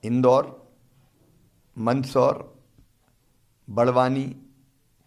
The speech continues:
फिर गुना जिले में रेत खनन को लेके हत्या, उसके बाद बड़वानी जिले में ही भारतीय जनता पार्टी के एक और पदाधिकारी को लूट लिया। अब ये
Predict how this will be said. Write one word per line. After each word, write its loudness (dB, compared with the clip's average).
फिर -18
गुना 0
जिले 0
में -2
रेत -2
खनन -4
को -6
लेके -2
हत्या, -2
उसके -6
बाद 6
बड़वानी 0
जिले 0
में -2
ही -4
भारतीय -8
जनता -4
पार्टी -6
के -6
एक -6
और -4
पदाधिकारी -2
को -6
लूट -6
लिया। -4
अब -10
ये 6